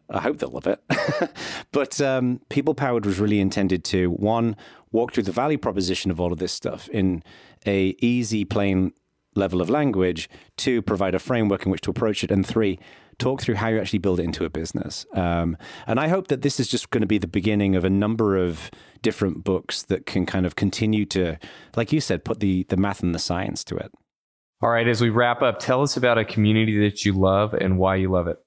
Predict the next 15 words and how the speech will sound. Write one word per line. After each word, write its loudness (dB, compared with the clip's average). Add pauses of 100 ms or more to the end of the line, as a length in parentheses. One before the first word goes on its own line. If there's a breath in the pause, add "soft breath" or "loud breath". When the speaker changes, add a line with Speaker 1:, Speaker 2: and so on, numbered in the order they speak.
(360)
Speaker 1:
Oof, -2 (160)
good 0
question. -4 (460)
Well, 0
there's 0
two 0
that 2
I -2
think -4
I'm 0
in-, 0 (260)
I'm 0
increasingly 0
fond -2
of. -8